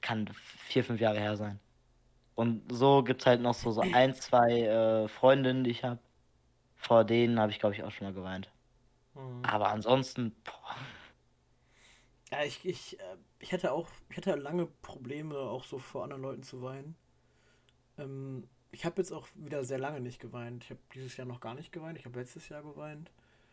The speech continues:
Speaker 2: Ähm, nach der Trennung. Ich glaub, es hatte bestimmt irgendwas mit der Trennung meiner, ähm,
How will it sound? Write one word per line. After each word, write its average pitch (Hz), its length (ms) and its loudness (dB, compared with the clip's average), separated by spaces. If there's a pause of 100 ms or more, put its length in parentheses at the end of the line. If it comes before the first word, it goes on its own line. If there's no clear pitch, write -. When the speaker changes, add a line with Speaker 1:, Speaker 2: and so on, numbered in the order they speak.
(340)
Speaker 2:
Ähm, 123 760 -10
nach 127 160 -10
der 117 120 -12
Trennung. 135 360 -12
Ich - 100 -18
glaub, - 140 -14
es - 100 -14
hatte 135 160 -12
bestimmt 127 340 -12
irgendwas 127 280 -10
mit - 100 -14
der 127 100 -10
Trennung 131 480 -14
meiner, 120 420 -12
ähm, 117 300 -14